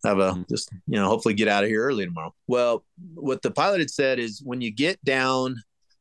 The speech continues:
Speaker 1: to the t-, where I'm gonna pick you up, you'll see a,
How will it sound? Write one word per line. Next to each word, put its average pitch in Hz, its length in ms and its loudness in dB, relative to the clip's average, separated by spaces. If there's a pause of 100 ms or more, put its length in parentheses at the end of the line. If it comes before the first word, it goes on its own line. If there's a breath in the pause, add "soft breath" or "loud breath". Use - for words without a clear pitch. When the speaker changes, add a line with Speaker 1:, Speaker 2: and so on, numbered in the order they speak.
(400)
Speaker 1:
to 139 100 -2
the 110 120 -4
t-, - 240 -4
where 117 220 2
I'm 139 120 2
gonna 139 120 0
pick - 260 -4
you 123 140 2
up, 123 140 -2
you'll 104 120 -2
see 127 580 -4
a, 107 100 -4